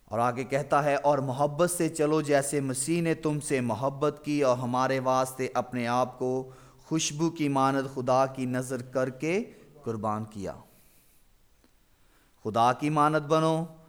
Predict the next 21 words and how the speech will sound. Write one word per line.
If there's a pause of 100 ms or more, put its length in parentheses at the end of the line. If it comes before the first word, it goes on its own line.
(160)
यानी
कि
खुदावंद
यीशु
मसीह
के (320)
नक्शे
कदम
पर
चलो। (1120)
हम
में
से
कोई
भी
खुदा
की
मानद
नहीं
बन
सकता।